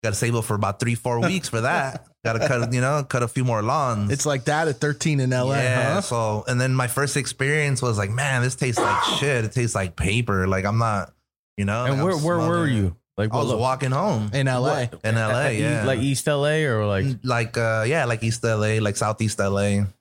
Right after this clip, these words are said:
Speaker 3: So thirteen, East L A, walking home, and, and you said it tastes like paper.
Speaker 1: Tastes like paper, like, just straight up zigzag and
Speaker 3: So
Speaker 1: just,
Speaker 3: it
Speaker 1: like,
Speaker 3: was some, it,
Speaker 1: burnt.
Speaker 3: it was some, it was something
Speaker 1: Oh, it
Speaker 3: like
Speaker 1: was some
Speaker 3: brick.
Speaker 1: swag
Speaker 3: It was
Speaker 1: for
Speaker 3: some
Speaker 1: sure.
Speaker 3: brick.
Speaker 2: But it was with the homies. You
Speaker 1: You
Speaker 2: were
Speaker 1: know
Speaker 2: with a
Speaker 1: what I mean?
Speaker 2: couple of
Speaker 1: Yeah,
Speaker 2: friends.
Speaker 1: so
Speaker 2: And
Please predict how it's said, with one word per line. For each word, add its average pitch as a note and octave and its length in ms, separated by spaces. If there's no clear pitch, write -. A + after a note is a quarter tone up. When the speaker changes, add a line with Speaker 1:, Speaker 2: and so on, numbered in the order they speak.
Speaker 3:
So A2 160
thirteen, B2+ 760
East A2+ 320
L A#2 200
A, A2 140
walking A2 340
home, G#2+ 280
and, G2+ 160
and G#2+ 100
you A2 80
said A#2+ 220
it G#2+ 120
tastes B2 300
like G2+ 180
paper. G2+ 460
Speaker 1:
Tastes G#2 220
like F#2+ 260
paper, G2+ 380
like, F2 260
just F#2 240
straight A2 380
up A2 180
zigzag G#2 600
and G2 80
Speaker 3:
So B2 120
Speaker 1:
just, - 20
Speaker 3:
it B2 60
Speaker 1:
like, D3 100
Speaker 3:
was C3 120
some, B2 140
it, G#2 60
Speaker 1:
burnt. B2+ 300
Speaker 3:
it C3 60
was C3+ 160
some, F#2+ 240
it F#2+ 60
was A#2+ 140
something G#2 180
Speaker 1:
Oh, C#3+ 40
it C#3 80
Speaker 3:
like F#3+ 80
Speaker 1:
was A3 100
some C3+ 100
Speaker 3:
brick. A#2+ 140
Speaker 1:
swag B2 480
Speaker 3:
It A2 40
was A#2 100
Speaker 1:
for G#2 40
Speaker 3:
some G2+ 120
Speaker 1:
sure. A#2 260
Speaker 3:
brick. G#2+ 120
Speaker 2:
But D3 100
it D3+ 60
was D3 140
with D#3+ 140
the D3+ 60
homies. B2 600
You A#2+ 140
Speaker 1:
You B2 40
Speaker 2:
were B2 60
Speaker 1:
know B2+ 80
Speaker 2:
with A#2+ 80
a C#3 40
Speaker 1:
what B2 80
I - 20
mean? C3+ 100
Speaker 2:
couple A2+ 100
of A2 60
Speaker 1:
Yeah, - 20
Speaker 2:
friends. A2+ 320
Speaker 1:
so F#2+ 280
Speaker 2:
And F2 100